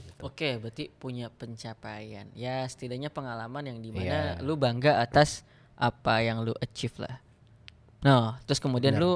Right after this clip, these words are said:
Speaker 2: pengen menceritakan itu kepada audiens lu.
Speaker 1: Ya, mungkin ketika ke-, mungkin gue ya, ketika ke-, gue baca buku kan otomatis nggak lancar-lancar aja ya.
Speaker 2: Ada suatu obstacle
Speaker 1: Ya,
Speaker 2: lah ya.
Speaker 1: ada hambatannya.
Speaker 2: Suatu hambatannya.
Speaker 1: Entah itu waktu, entah itu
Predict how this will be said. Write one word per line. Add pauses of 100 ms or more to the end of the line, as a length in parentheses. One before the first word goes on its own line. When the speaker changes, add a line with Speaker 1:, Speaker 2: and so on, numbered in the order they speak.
Speaker 2:
pengen
menceritakan
itu
kepada
audiens
lu. (120)
Speaker 1:
Ya,
mungkin
ketika
ke-,
mungkin
gue
ya,
ketika
ke-,
gue
baca
buku
kan (340)
otomatis
nggak
lancar-lancar
aja
ya. (720)
Speaker 2:
Ada
suatu
obstacle
Speaker 1:
Ya,
Speaker 2:
lah
ya.
Speaker 1:
ada
hambatannya.
Speaker 2:
Suatu
hambatannya.
Speaker 1:
Entah
itu
waktu, (240)
entah
itu